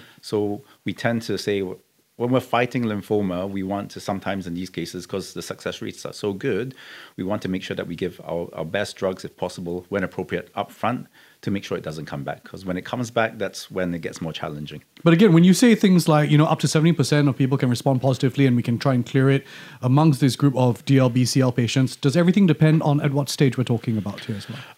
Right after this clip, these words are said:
Speaker 1: Um, yes, there are factors which affect how well, how, how well you respond to treatment,
Speaker 2: Yeah.
Speaker 1: of course. I mean, but overall, the response rates are good now.
Speaker 2: Mm.
Speaker 1: I mean, there's some patients with very high-grade aggressive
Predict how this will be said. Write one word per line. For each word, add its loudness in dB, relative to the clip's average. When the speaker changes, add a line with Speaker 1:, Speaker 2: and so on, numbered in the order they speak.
Speaker 1:
Um, 0
yes, 0
there 2
are -10
factors 0
which -4
affect -6
how -2
well, 2
how, 2
how 2
well 2
you 0
respond -6
to -12
treatment, -6
Speaker 2:
Yeah. 0
Speaker 1:
of -12
course. -8
I -4
mean, 2
but 4
overall, 4
the -4
response -4
rates -4
are -2
good -8
now. -8
Speaker 2:
Mm. -4
Speaker 1:
I -12
mean, -2
there's -4
some 0
patients -6
with -6
very -2
high-grade -4
aggressive -8